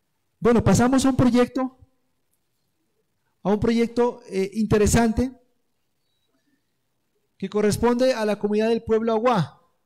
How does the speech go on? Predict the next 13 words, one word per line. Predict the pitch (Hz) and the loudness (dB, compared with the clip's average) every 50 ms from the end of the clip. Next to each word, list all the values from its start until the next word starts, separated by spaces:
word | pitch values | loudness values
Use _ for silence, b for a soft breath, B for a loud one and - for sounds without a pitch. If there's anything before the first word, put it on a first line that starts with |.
| _ _ _ _ - | _ _ _ _ -18
Este | 180 185 - - 226 | -16 -14 -12 -12 -10
proyecto | - 220 208 208 196 220 220 - - 247 247 247 B B B B B B B B B - | -4 -2 0 2 4 2 2 2 2 0 0 -2 B B B B B B B B B -2
hace | 180 190 202 226 226 | 0 2 2 2 0
parte | 226 - 233 233 226 233 247 247 262 254 208 | 0 0 0 0 0 0 -2 -2 -2 -4 -4
de | 180 190 196 190 190 190 - - | -2 0 2 2 2 0 -2 -4
una | 214 214 220 233 | -4 -2 0 0
unidad, | 226 226 220 214 208 220 220 220 220 - - - - - - | 0 2 2 2 2 2 2 0 0 -4 -10 -20 -20 -16 -10
eh, | 196 185 180 175 175 170 165 - _ _ _ _ _ _ _ _ _ _ _ _ _ _ _ _ _ _ _ _ _ _ _ _ _ _ - _ _ _ _ _ _ _ _ _ | -8 -6 -6 -6 -6 -8 -10 -14 _ _ _ _ _ _ _ _ _ _ _ _ _ _ _ _ _ _ _ _ _ _ _ _ _ _ -20 _ _ _ _ _ _ _ _ _
una | - 220 240 247 | -2 0 2 2
vivienda, | 240 233 233 240 247 226 190 165 139 | 2 2 2 2 0 0 -2 -4 -6
por | - - 160 | -8 -6 -6
decirlo | 160 165 160 - 190 190 | -4 -2 -2 -2 0 0
así, | 180 - - 180 156 - - - | -2 -2 -2 -2 -2 -2 -4 -6